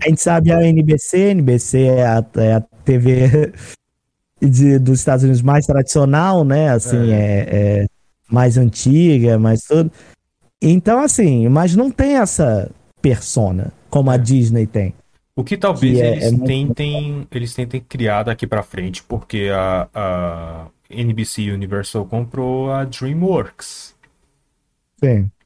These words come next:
Speaker 2: Então, é, talvez eles queiram fazer alguma, alguma, alguma coisa nesse sentido, associar Shrek,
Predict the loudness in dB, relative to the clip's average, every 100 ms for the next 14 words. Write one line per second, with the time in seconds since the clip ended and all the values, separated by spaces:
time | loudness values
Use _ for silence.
0 | _ -14 -14 -6 -4 -4 -4 -4 -4 -4
1 | -4 -6 -4 -4 -2 -2 -2 -4 -6 -4
2 | -2 -2 -4 -6 -4 -4 -4 -6 -6 -8
3 | -8 -6 -6 -4 -6 -6 -8 -12 _ _
4 | _ _ _ _ _ _ _ -8 -6 -2
5 | -4 -2 -4 -4 -6 -4 -4 -4 -6 -4
6 | -2 -2 0 -2 -4 -6 -6 -2 0 -2
7 | -4 -6 -4 -4 -6